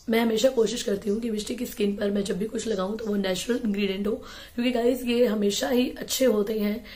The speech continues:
बड़ों की स्किन के लिए भी और बच्चों की स्किन के लिए भी। इनका कभी भी कोई साइड इफेक्ट नहीं होता है, कभी कोई नुकसान नहीं होता है। तो आज की जो वीडियो है इसमें मैं आपको कुछ ऐसे नेचुरल इंग्रेडिएंट बताने जा रही हूँ जो आपके बच्चों के लिए बहुत ही ज्यादा बेनिफिशियल होंगे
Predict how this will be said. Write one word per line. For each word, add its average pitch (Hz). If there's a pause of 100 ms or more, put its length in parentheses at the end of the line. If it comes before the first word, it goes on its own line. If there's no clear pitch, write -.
(180)
बड़ों 208
की 254
स्किन 220
के 220
लिए 214
भी 214
और 202
बच्चों 196
की 247
स्किन 208
के 214
लिए 202
भी। 220
इनका 214
कभी 214
भी 247
कोई 226
साइड 196
इफेक्ट -
नहीं 202
होता 196
है, 202
कभी 202
कोई 208
नुकसान 202
नहीं 214
होता 202
है। 208 (420)
तो -
आज 226
की 302
जो 277
वीडियो 240
है 226
इसमें 220
मैं 220
आपको 214
कुछ 226
ऐसे 220
नेचुरल 208
इंग्रेडिएंट 208
बताने 196
जा 196
रही 196
हूँ 208 (480)
जो 233
आपके 226
बच्चों 202
के 220
लिए 214
बहुत 202
ही 220
ज्यादा 202
बेनिफिशियल 202
होंगे 214